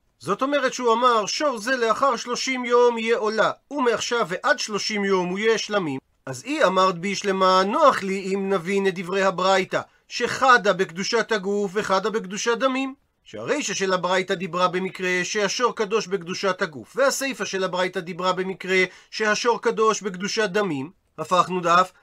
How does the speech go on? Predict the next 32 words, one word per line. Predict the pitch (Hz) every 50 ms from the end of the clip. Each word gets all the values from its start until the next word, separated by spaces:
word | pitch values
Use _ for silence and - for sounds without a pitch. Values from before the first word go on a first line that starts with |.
| _ _
אז | - 113 117 113 117
היינו | 170 226 302 294 233 185 147
דאיצטריך | 131 127 120 - - - 214 226 190 151 127 -
לילה | 156 156 170 196 226
תנא | - - 302 359 311 269
למית | 254 254 247 240 202 202 214 202 214
נתרתי. | 269 285 285 - 302 311 311 - - 294 269 254 - _ _ _ _ _ -
אז | 151 131
מובן | 131 151 143 139 175 214 226 214 170
מדוע | 147 135 139 190 220 190
התנא | 156 - - 202 214 196
של | - - 165 160
הברייתא | 165 165 202 294 370 370 - 233 214 208
שנה | 208 - 214 226 285 320
את | 262 -
שני | - - 185 196
המקרים. | 208 240 262 - - 262 294 311 302 _ _ _ _ -
דסלקא | 113 117 - 277 302 294 277 208
דעתך | 190 170 185 180 180 196 185 175 190
אמינא, | 190 190 185 180 175 147 117
כי | - - 226
היה | 269 277 269 262
עולה | 262 269 262 254 254
על | 247
דעתך | 190 185 175 175 - 185 185
לומר, | 185 185 190 190 185 185 185 190 185 - _ _ _
נקרא | 135 160 151 - 190 202 202
לפי | 202 190 - 202 202
הגעת | 196 175 185 185 190 190 -
הבך, | 202 175 180 190 175 143 - - - _ _ _
שקדושת | - - 196 160 160 160 190 185 - 214 226 220
דמים | 180 226 233 226 226 233 233 233 233 226